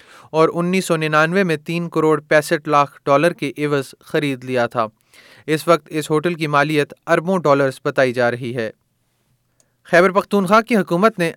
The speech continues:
امریکہ میں مقیم انسانی حقوق کی کارکن گلالئی اسماعیل اور پاکستان میں موجود ان کے والدین کے خلاف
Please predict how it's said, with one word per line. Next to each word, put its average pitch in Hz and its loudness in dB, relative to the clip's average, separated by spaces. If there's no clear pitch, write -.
امریکہ 170 0
میں 202 4
مقیم 165 -4
انسانی 165 0
حقوق 160 -2
کی 160 -8
کارکن 147 -2
گلالئی 151 0
اسماعیل 151 -2
اور 151 -2
پاکستان 151 0
میں 156 -4
موجود 151 -6
ان 143 -8
کے 147 -4
والدین 143 0
کے 147 -8
خلاف 139 0